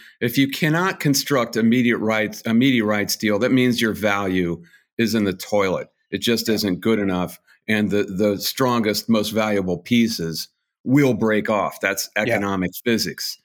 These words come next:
Speaker 1: It's, it's <laughs> not hard to, to figure out. So what do you think is the first domino that falls? I, I don't, it, we've got a new Big Ten commissioner now in Tony Petitti,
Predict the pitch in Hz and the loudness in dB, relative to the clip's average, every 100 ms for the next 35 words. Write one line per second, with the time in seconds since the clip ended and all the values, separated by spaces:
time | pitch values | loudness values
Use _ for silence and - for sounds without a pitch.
0 | _ _ - 104 - 107 - - - 139 | _ _ -6 -4 -2 -2 -2 -2 0 -2
1 | 135 117 98 107 101 87 95 82 - 98 | 0 -2 -2 -2 -2 -2 -4 -4 -4 -4
2 | 87 - 98 98 82 - 185 185 - - | -4 -4 0 0 0 0 0 2 0 -6
3 | - - - - _ - 117 160 196 175 | -20 -20 -20 -20 _ -8 0 2 2 2
4 | 156 147 120 123 139 120 131 117 117 107 | 2 0 0 0 -2 0 -2 0 2 2
5 | 101 90 - 107 90 90 - 110 - 113 | 0 -2 0 0 2 -2 -2 0 0 -2
6 | 139 165 202 - _ _ _ _ - 131 | 0 0 -2 -6 _ _ _ _ -2 0
7 | 143 165 175 208 190 160 196 147 160 139 | 2 2 4 2 4 4 2 2 -2 0
8 | 160 143 139 175 240 - 110 104 101 104 | 0 2 2 2 2 2 2 2 0 0
9 | 104 139 120 113 104 - 165 123 107 104 | 0 0 0 -2 -6 -2 0 2 0 -2